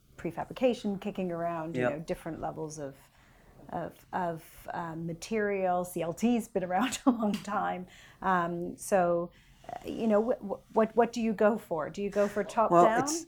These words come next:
Speaker 2: I,
Speaker 1: bottom up?
Speaker 2: I, I mean, it's interesting that I, I think there's a time and a place for each of those things. But actually, I think, uh, you know, I've been involved now for thirty years, uh, in, in the industry.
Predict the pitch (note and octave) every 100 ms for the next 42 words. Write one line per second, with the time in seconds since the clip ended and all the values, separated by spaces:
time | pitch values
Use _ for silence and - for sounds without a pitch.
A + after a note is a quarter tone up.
0 | - D3+ F#3+ D#3 G#2 C4 D#3 D3+ D3+ D#3
1 | C#3 - E3+ - C#3 - G2 F2+ E2+ -
2 | _ _ - A#2+ A#2 _ - - - -
3 | - - - - - - - - - -
4 | - - - - - - B2 D3+ A#2 -
5 | C#3 B2 A2+ G2 A2 G#2+ - - G2+ A2+
6 | - - - G#2 G2 - G2 A#2+ C3 -
7 | _ - - - - - - C3 C#3+ -
8 | - D3 C3 C3 B2 - _ _ _ -
9 | - - - - - - - - - -
10 | - - - - - - - - - -
11 | D3 D#3 C3+ A2+ C#3 D#3+ D#3 C3+ C3 A2+
12 | - A2 G#2+ A2 G#2+ - A2+ - G#2 G2
13 | D#2+ - - - _ _ - - - -
14 | - - - G#2 A#2 G2+ F#2+ G2+ G2 G2
15 | - - -